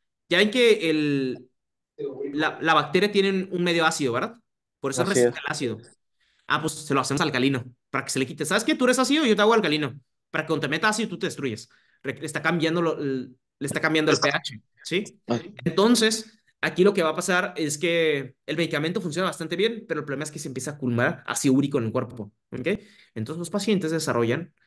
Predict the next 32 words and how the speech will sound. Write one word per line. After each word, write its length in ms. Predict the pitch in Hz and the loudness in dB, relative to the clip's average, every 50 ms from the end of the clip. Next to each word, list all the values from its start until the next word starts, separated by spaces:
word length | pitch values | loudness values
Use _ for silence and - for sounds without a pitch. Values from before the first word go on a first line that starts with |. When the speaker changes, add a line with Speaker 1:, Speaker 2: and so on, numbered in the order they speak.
| _ | _
Speaker 1:
hiperuricemia 680 | - 135 110 117 113 123 123 117 - 185 175 175 175 - - - _ _ _ - | -6 -4 -2 0 0 0 0 0 0 0 0 0 -2 -4 -6 -12 _ _ _ -8
junto 200 | 147 143 143 - | -6 -4 -2 -2
con 280 | 156 175 202 208 - _ _ _ _ _ | -2 -2 -2 -4 -8 _ _ _ _ _
poliartralgias. 1000 | - 131 127 139 139 135 131 131 123 120 110 117 117 120 131 135 131 - 110 95 | 0 4 4 4 4 4 4 2 2 2 0 -2 -2 -2 -2 -2 -2 -4 -8 -8
Entonces 220 | - - 117 - 143 | -10 -12 -12 -12 -10
los 80 | 139 | -8
pacientes 260 | 143 135 - 135 127 - | -6 -4 -4 -4 -4 -4
se 80 | 139 | -4
quejan 240 | 139 131 120 139 143 | -4 -4 -2 0 2
de 80 | 143 131 | 2 4
dolor 260 | 117 110 110 113 113 | 4 4 2 2 0
articular, 540 | 113 - 120 113 123 113 107 117 120 120 117 _ _ _ _ _ - | -2 -4 -6 -4 -2 -2 0 -2 -4 -6 -12 _ _ _ _ _ -8
¿ok? 160 | 120 120 143 180 214 - - - - _ - - - _ _ _ _ _ _ _ _ _ _ _ | -4 0 0 0 0 -2 -6 -14 -20 _ -16 -16 -16 _ _ _ _ _ _ _ _ _ _ _
Como 180 | - 143 135 127 | 0 2 4 4
gota, 300 | 180 233 233 233 - - - - - - | 4 4 2 0 -2 -4 -10 -18 -14 -4
¿sí? 400 | - 208 247 - - - - - | -4 -4 -4 -4 -8 -16 -20 -4
Le 120 | - 147 147 | -2 0 2
pregunto, 180 | 156 180 185 220 | 4 4 6 6
"Oye, 240 | 226 254 269 233 - | 6 6 6 4 2
¿comiste 300 | 175 165 156 175 - - | 2 2 2 0 0 -2
carnita 340 | 190 151 151 160 165 156 | -2 -2 -2 -4 -4 -4
asada?". 300 | 156 202 226 220 233 190 | -2 0 0 0 0 0
"No, 160 | 135 135 175 208 | -2 -2 0 0
yo 100 | 202 190 | 0 0
no 80 | 202 | -2
comí". 320 | 202 156 156 180 170 - - _ _ _ _ _ | -4 -4 -6 -6 -6 -8 -12 _ _ _ _ _
"Pero 100 | - 156 | -2 -2
estás 160 | 147 147 - | -2 0 2
tomando 200 | 214 214 226 240 | 2 2 4 4
medicamentos". 400 | 247 208 - 151 151 180 190 202 196 | 4 4 4 4 2 2 0 0 0
"Sí". 200 | - 202 202 190 - _ _ - | 0 2 2 0 -2 _ _ -8
"Ok". 120 | 117 113 | -2 -2